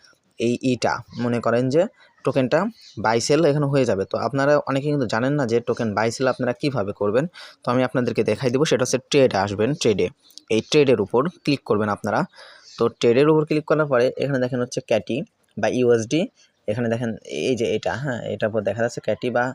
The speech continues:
আহ, ইউএসডি। তো আমি এটার উপর ক্লিক করলাম, just এটার উপর ক্লিক করলাম। এখানে আমি হচ্ছে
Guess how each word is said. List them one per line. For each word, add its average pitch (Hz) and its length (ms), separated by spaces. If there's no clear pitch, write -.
আহ, - 280
ইউএসডি। 117 440
তো 104 60
আমি 120 180
এটার 123 180
উপর 135 120
ক্লিক 101 260
করলাম, 120 360
just - 240
এটার 107 140
উপর 107 120
ক্লিক 107 200
করলাম। 127 420
এখানে 110 260
আমি 110 160
হচ্ছে 147 320